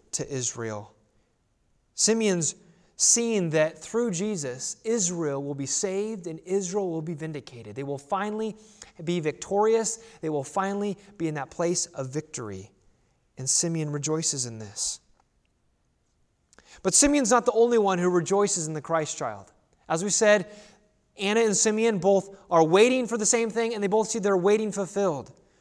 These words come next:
We've seen Simeon's waiting fulfilled here in these verses, but let's see Anna's waiting fulfilled in verse thirty-eight.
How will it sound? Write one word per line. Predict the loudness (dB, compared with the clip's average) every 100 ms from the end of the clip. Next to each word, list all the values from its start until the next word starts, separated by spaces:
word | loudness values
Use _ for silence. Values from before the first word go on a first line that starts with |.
| -2
We've | 0 4
seen | 4 2 0 -4 -8 -12
Simeon's | -2 0 2 2 0 0
waiting | 0 0 -4
fulfilled | -6 -4 -2 -2
here | -2 -2 0 0 -4 -12 -20 -8
in | -4 -2
these | 0 0 -2 -4
verses, | -4 -4 -6 -6 -8 _ -16 -2
but | 2
let's | 2 2
see | 0 -2 -4 -6 -12 -20 _ -8
Anna's | -4 -2 -2 -2
waiting | -4 -4 -6
fulfilled | -8 -4 -2 -2
in | -4
verse | -4 -4 -6
thirty-eight. | -10 -6 -6 -4 -6 -8 -10 -20